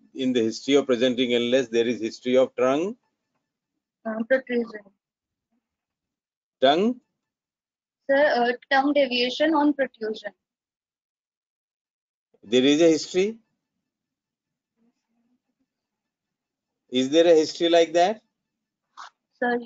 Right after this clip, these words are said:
Speaker 2: uh, last, the patient also complained of drooling of saliva, deviation of angle of mouth while eating, speaking, and deviation of tongue toward left side on attempting protrusion.
Speaker 1: On attempting to protrude.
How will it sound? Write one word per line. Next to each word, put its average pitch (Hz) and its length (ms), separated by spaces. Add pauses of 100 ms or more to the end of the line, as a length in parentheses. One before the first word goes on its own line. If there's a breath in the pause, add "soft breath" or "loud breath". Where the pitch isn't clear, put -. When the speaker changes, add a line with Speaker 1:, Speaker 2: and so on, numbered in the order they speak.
(140)
Speaker 2:
uh, 190 220
last, 208 340 (140)
the 240 80
patient 240 340
also 240 300
complained 240 400
of 247 160
drooling 240 300
of 254 100
saliva, 226 520
deviation 220 420
of 262 120
angle 226 280
of 254 120
mouth 220 320
while 247 160
eating, 226 360
speaking, 247 460 (300)
and 254 120
deviation 240 480
of 277 100 (140)
tongue 247 300
toward 247 300
left 233 360
side 240 320
on 247 160
attempting 240 520
protrusion. - 460 (1700)
Speaker 1:
On 120 160
attempting 127 440
to 120 80
protrude. 90 420